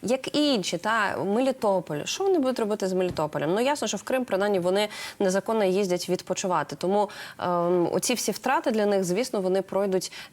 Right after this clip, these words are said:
м, коли остаточно все буде повертатися, воно пройде, м, звісно, непоміченим. Але, пане Іване, а як же з ними, власне, боротися, якщо російська пропаганда здатна пояснити все? І багато експертів навіть кажуть, що і Крим може не стати, втрата,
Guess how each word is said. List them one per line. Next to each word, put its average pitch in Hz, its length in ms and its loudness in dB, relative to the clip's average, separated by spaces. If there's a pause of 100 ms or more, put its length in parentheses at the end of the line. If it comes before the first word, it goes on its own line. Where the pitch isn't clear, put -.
(220)
м, 175 180 4
коли 190 240 2
остаточно 185 460 0
все 160 140 -4
буде 160 180 0
повертатися, 165 600 -2
воно 175 320 2
пройде, 196 440 0 (320)
м, 175 320 4
звісно, 196 300 0
непоміченим. 185 640 2
Але, 185 220 2
пане 233 360 -2
Іване, 202 240 2
а 175 80 2
як 233 120 2
же 247 100 2
з 202 80 2
ними, 214 440 4
власне, 190 360 0
боротися, 208 600 2
якщо - 240 -4
російська 202 420 -2
пропаганда 233 480 0
здатна 185 300 0
пояснити 170 460 0
все? - 240 -2 (160)
І 175 160 2 (280)
багато 208 340 0
експертів 240 580 -2 (100)
навіть 180 240 0
кажуть, 202 360 0
що - 280 0 (280)
і 214 80 0
Крим 302 360 2
може 214 280 4
не 185 120 4
стати, 220 440 0 (200)
втрата, 175 480 -2